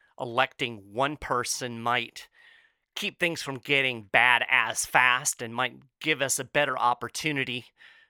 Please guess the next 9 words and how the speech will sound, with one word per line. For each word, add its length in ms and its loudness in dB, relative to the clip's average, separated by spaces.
to 440 -4
fix 300 0
things 300 -4
in 80 -6
the 60 -6
future, 440 -10
by 160 6
all 140 2
means, 380 -8